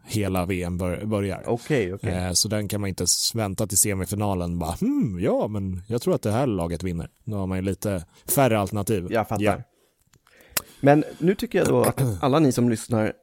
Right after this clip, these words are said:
Speaker 2: ska göra Oscar glad och, eh, joina det här teamet. Och dessutom så slipper ni då också höra oss tjata om det här fram till
Speaker 1: <laughs>
Speaker 2: juni när vi startar.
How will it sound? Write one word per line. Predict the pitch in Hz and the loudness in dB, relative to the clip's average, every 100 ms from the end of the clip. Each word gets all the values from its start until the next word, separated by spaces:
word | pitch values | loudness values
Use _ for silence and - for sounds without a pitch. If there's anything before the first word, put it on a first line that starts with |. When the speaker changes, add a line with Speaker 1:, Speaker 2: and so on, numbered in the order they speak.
| - | -10
Speaker 2:
ska | - 170 160 - | 0 2 2 0
göra | - 139 104 104 | 0 4 4 4
Oscar | 92 104 - 98 | 2 -2 -6 -6
glad | 95 107 127 139 90 101 - | -6 -2 2 2 2 -2 -4
och, | 110 _ _ 107 | -6 _ _ -2
eh, | 101 95 | -2 -2
joina | 107 120 107 135 | -2 -2 0 0
det | 139 | 0
här | 113 | 0
teamet. | 104 101 98 - - | 0 -2 -2 -2 -8
Och | - 135 - | -8 -8 -4
dessutom | 127 165 143 - 104 98 | -4 -2 -4 -2 0 0
så | 113 | -2
slipper | 113 113 - | -2 -2 0
ni | 107 104 98 | 0 2 0
då | 107 95 | 0 0
också | - - 104 | -2 -4 -2
höra | 101 113 104 107 104 | 4 4 4 2 0
oss | 113 - - | -2 -4 -4
tjata | 90 - 120 - 165 | 0 2 2 4 4
om | 175 | 6
det | 131 | 6
här | 110 156 | 6 2
fram | 127 123 117 | 4 4 4
till | 123 120 | 4 4
Speaker 1:
<laughs> | 113 | 8
Speaker 2:
juni | 180 147 127 110 | 8 10 10 10
när | 107 | 6
vi | 110 | 4
startar. | 113 131 117 - 131 | 4 4 2 2 0